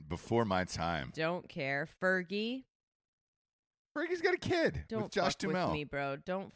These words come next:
Speaker 2: fuck
Speaker 1: She
Speaker 2: with
Speaker 1: might have
Speaker 2: me,
Speaker 1: switched it up. That's
Speaker 2: bro.
Speaker 1: fine.
Speaker 2: Zachary Quinto. Oh, big surprise.
Speaker 1: Yeah, yeah, he's gay. He's been, he's been out for years.
Speaker 2: For years.
Speaker 1: Yeah.
Speaker 2: Meredith Baxter. Oh.
Speaker 1: Meredith Baxter, Bernie?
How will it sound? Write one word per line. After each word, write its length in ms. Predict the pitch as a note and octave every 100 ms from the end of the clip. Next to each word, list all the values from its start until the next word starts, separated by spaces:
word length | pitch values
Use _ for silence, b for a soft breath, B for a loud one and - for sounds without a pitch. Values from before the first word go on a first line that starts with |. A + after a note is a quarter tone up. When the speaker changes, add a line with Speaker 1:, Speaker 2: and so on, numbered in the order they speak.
| _
Speaker 2:
fuck 160 | A3+ A#3+
Speaker 1:
She 120 | -
Speaker 2:
with 40 | G#3+
Speaker 1:
might 20 | E3+
have 60 | E3+
Speaker 2:
me, 60 |
Speaker 1:
switched 200 | E3+ C#3+
it 140 | D3 D3
up. 220 | F#3 F3
That's 200 | F#3+ A3
Speaker 2:
bro. 40 | G#2
Speaker 1:
fine. 240 | A2 D#3+ - _ -
Speaker 2:
Zachary 360 | D#3+ D#3 F3
Quinto. 760 | D#3+ - E3+ F#3 G#3+ G#3 A#3 C4 - _
Oh, 560 | D#3 B3 D5 C#5+ A4+ A3 F3+
big 240 | F#3 B3
surprise. 1080 | - C4+ D4 C#4 D4 C4+ A3 F3 D3 D3 - - - _ -
Speaker 1:
Yeah, 140 | B2+
yeah, 160 | G2 C#2+
he's 240 | A2+ D#3+
gay. 220 | - C#2+ D#2
He's 120 | B2
been, 300 | - E3 E3
he's 160 | F3 G#3
been 160 | G3
out 220 | E3+ F3
for 140 | C3+ F3
years. 420 | F3+ F3+ - -
Speaker 2:
For 120 | A3+
years. 580 | G#3+ G3+ F#3 D#3+ C3+ A#2+
Speaker 1:
Yeah. 140 | C3+ E2 - - _ _ _ -
Speaker 2:
Meredith 460 | E3+ F3+ F3+ F3 -
Baxter. 800 | D#3+ D#3+ G3 - - A#3+ B3+ C#4+ _ _ _ _
Oh. 340 | - C#4+ D#4 D4+ - _ _ _
Speaker 1:
Meredith 340 | A2+ E3 F3 -
Baxter, 360 | C3 - -
Bernie? 460 | F#2 G#2+ B2+ F#3+ B3